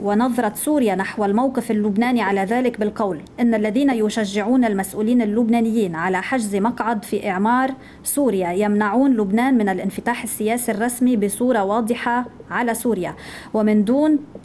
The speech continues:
آه، الانفتاح الرسمي طبعًا بصورة واضحة ومن دون تعاون سياسي لن تتيح سوريا لأي دولة دورًا في مرحلة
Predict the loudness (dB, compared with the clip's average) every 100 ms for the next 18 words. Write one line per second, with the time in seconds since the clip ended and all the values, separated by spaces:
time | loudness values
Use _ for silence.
0 | -20 -8 -2 0 0 -2 -2 -2 -2 -2
1 | -2 -2 -4 -4 -4 -2 -2 2 2 2
2 | 0 -2 -4 -2 0 2 0 0 0 0
3 | 0 2 2 2 0 2 2 0 0 0
4 | 0 0 -2 -2 -18 -6 -2 0 0 -2
5 | -4 -8 -4 -2 2 0 0 -4 0 2
6 | 2 0 -2 0 0 2 2 2 0 0
7 | 0 0 2 2 2 0 0 -2 0 -2